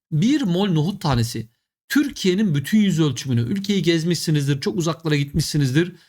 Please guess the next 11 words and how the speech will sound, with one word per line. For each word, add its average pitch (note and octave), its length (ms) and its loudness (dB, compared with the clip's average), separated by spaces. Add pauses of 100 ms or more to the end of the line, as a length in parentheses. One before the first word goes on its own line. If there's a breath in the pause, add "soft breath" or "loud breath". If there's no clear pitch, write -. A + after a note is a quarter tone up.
(160 loud breath)
Ben F#3+ 100 0
arkadaşlar E3 480 -2
Çanakkale'den D#3+ 680 -2
Van'a F3+ 180 0
kadar C#3 200 -2
gittim. D3 400 -2
Gerçekten C#3+ 460 -4
ülkemiz C#3+ 360 -2
çok E3 300 -4
büyük. G3+ 320 0 (380)
Bakın D3+ 280 0